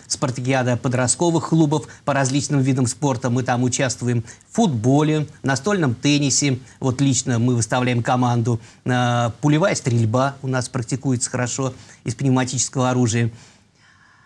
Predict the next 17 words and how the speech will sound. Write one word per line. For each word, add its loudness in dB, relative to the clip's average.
Также 2
проводятся, 4
э, 4
городские 2
спартакиады, 2
э, 2
дворовых 2
команд. 0
Летняя 2
спартакиада, 0
зимняя 2
спартакиада, -2
очень -2
хорошие, 0
э, 0
соревнования 0
проходят, 0